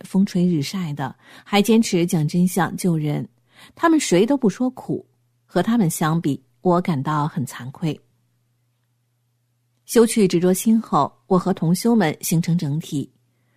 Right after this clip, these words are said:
我做真相资料，他们发放。半年来，我村同修冲破阻力，不被环境带动，遇到人就讲真相，遇不到就把真相资料发放到各户门里边。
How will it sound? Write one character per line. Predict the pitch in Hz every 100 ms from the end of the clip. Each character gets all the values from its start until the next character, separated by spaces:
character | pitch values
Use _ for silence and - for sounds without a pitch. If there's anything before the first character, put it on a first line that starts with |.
| _ _
我 | 196 190 175
做 | 214 180
真 | 233 233
相 | 185 139
资 | - 196
料， | 208 160 - _
他 | -
们 | 240
发 | 156 - 208
放。 | - 196 170 - _ _ _ _ _ _ _ _
半 | 175
年 | 151 151
来， | 151 143 139 _ - _
我 | 220
村 | 208 294
同 | 311 170 175
修 | - 240 233
冲 | - 302
破 | 302 240
阻 | 185 160 135
力， | 143 185 - _
不 | 190
被 | 190 175
环 | 170 151
境 | 175 170
带 | 160 139
动， | 135 143 - _ _ _ _ _
遇 | 330 311
到 | 233
人 | 160 156 175
就 | - 185 160
讲 | 139 123
真 | 147
相， | 151 165 143 - _ _ _
遇 | 285 269
不 | 143
到 | 156 196 - _
就 | 233
把 | 202 165
真 | 170 202
相 | 180 156
资 | 175
料 | 180 160
发 | - 185
放 | 175 151
到 | 156 143 -
各 | 202 165
户 | - 165 -
门 | 147 170
里 | 196
边。 | 131 147